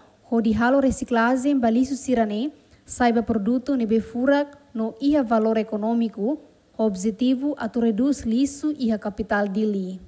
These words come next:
Atividade recolha lisu ne, la os ia tivar deit, mas bemos ia dili lara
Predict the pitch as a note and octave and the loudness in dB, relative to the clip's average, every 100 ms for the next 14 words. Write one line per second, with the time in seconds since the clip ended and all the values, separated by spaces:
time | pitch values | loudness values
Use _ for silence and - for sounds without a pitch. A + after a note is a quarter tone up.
0 | - _ _ - A#3 - C4 C#4+ D#4 E4+ | -20 _ _ -10 -8 2 4 6 4 2
1 | E4 D4+ C#4 C4 C4 - C4 A#3 C4+ D#4+ | 0 2 4 4 4 2 0 0 0 -2
2 | D4+ G#3+ G#3+ B3+ D4 C#4+ C4+ A#3 A3 A#3 | -4 -4 -2 0 0 0 0 0 0 0
3 | G#3+ G3 G#3+ G3 A3+ D4 - _ _ A3 | 0 2 2 2 2 -2 -6 _ _ -6
4 | G#3 G3+ G#3 G#3 A3 C#4+ D4 - _ A#3+ | -4 0 0 0 0 0 0 -4 _ 0
5 | A3+ G#3 A3+ A3 G#3 A3+ C4+ D#4+ | 0 2 0 0 0 0 0 -2